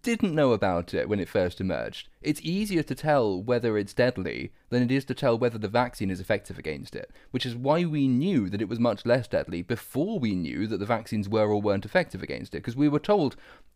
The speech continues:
at the beginning when Omicron was first identified, well, it might have a higher success rate at dodging the virus, at dodging the vaccine, sorry. Um, okay, but we found out much more quickly after that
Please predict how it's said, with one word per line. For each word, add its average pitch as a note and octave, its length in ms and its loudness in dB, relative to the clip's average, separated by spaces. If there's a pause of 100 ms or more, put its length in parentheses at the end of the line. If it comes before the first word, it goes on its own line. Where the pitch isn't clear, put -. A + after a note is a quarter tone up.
at C#3 140 -2
the C#3+ 40 -2
beginning C3 400 0
when A2 140 0
Omicron C3 280 0
was A#2+ 120 0
first B2 200 0
identified, A2 440 0
well, A2+ 140 2
it E2+ 140 -2
might B2 300 2
have G#2+ 160 -2
a G2+ 60 -2
higher A#2 180 2
success A2 320 -4
rate G2+ 120 -2
at E2 60 -4
dodging G#2 260 -2
the F#2+ 40 -2
virus, D3+ 400 -2
at - 100 0
dodging A2+ 220 2
the G#2 80 0
vaccine, C#3+ 340 -2
sorry. - 280 -6 (420)
Um, B2+ 320 0 (480)
okay, A2 200 -2
but A#2 140 -6
we B2+ 260 0
found E3 180 0
out C3 60 2
much C3+ 180 2
more B2 140 2
quickly E3+ 300 -2
after A2 200 0
that A#2 360 2